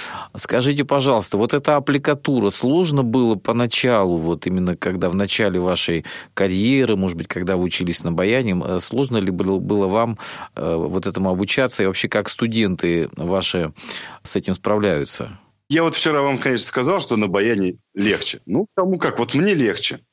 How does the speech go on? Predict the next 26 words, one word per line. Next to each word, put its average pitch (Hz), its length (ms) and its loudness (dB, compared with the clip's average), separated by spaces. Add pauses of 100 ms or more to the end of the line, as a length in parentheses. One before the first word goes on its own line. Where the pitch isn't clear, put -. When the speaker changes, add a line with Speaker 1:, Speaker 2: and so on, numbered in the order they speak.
(560)
Speaker 2:
было 90 200 2
на 92 120 2
баяне, 139 220 2
потому 123 260 0
что - 160 -2
я 120 160 2
в - 120 -10
пять 131 220 0
лет 113 180 0
взял 107 260 0
гармошку 127 520 0
двухрядку, 127 640 -2 (680)
и 110 440 2 (300)
уже 123 220 2
кругленькие 113 600 2
Speaker 1:
<laughs> - 260 -4
Speaker 2:
кучки, - 340 -2 (100)
уже 135 180 2
меховедение, 143 880 2
уже 139 260 4
что-то 101 340 2
там, 120 140 2
Speaker 1:
Ага. 90 180 -2 (320)
Speaker 2:
играл 147 220 0
какие-то 143 360 -2
мелодии. 107 1080 2